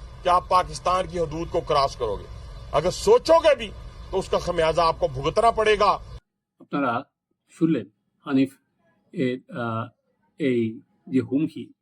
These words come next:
Speaker 2: কিন্তু হানিফের এই হুমকির পরও ইন্টারেস্টিং হচ্ছে ভারতের তরফ থেকে কিন্তু কেউ কোনো জবাব দেওয়ার প্রয়োজনই মনে করেনি, কারণ তারা জানে যে হানিফ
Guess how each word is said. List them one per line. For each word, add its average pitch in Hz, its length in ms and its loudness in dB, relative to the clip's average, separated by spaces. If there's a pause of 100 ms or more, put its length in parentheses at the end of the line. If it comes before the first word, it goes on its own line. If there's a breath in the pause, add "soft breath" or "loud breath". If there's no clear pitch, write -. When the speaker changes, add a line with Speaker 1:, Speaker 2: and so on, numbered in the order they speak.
(540)
Speaker 2:
কিন্তু 151 240 -2
হানিফের 139 460 0
এই 135 100 0
হুমকির 131 480 -4
পরও 131 260 -2 (1160)
ইন্টারেস্টিং 139 480 -2
হচ্ছে 123 340 -4
ভারতের 127 500 -6
তরফ 117 220 -8 (100)
থেকে 117 240 -6 (440)
কিন্তু 269 220 -4 (120)
কেউ - 220 0 (680)
কোনো 123 240 -4 (420)
জবাব 120 400 -4
দেওয়ার 113 340 -4 (560)
প্রয়োজনই 123 500 -2
মনে 113 140 -2
করেনি, 131 360 -14 (580)
কারণ 165 260 0
তারা 143 200 -2
জানে 120 340 -4 (640)
যে 131 140 0 (600)
হানিফ 143 360 -2